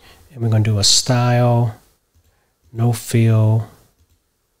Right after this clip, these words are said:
line border on that. And then finally, because of the design that I'm gonna do, I'm only gonna do the subscription circle.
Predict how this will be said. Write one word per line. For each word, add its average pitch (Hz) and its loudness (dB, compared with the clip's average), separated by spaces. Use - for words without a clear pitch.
line 110 2
border 101 2
on 98 0
that. 131 0
And 123 2
then 123 4
finally, 135 4
because 127 2
of 143 4
the 127 4
design 139 4
that 160 4
I'm 160 6
gonna 156 4
do, 156 2
I'm 139 2
only 156 4
gonna 151 4
do 143 4
the 123 0
subscription 120 0
circle. 110 0